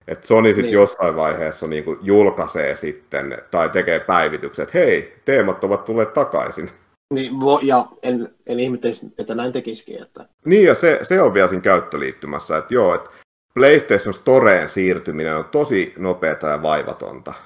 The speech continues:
Speaker 1: Elikkä se on kans semmonen iso uudistus. Et jos tykkää, tai jos, jos, niinku,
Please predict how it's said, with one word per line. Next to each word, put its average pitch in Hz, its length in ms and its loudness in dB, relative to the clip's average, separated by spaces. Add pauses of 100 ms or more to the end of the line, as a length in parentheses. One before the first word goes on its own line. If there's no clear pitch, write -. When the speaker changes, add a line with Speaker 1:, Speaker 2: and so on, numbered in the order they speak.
(220)
Speaker 1:
Elikkä 82 260 -12
se 131 180 0
on 98 120 0
kans 80 240 -6
semmonen 80 340 -6
iso 76 180 -8
uudistus. - 600 -14 (300)
Et 73 260 -10
jos 120 500 -2 (240)
tykkää, 85 720 0 (160)
tai 92 220 4
jos, 110 220 4
jos, 123 260 4
niinku, 110 480 0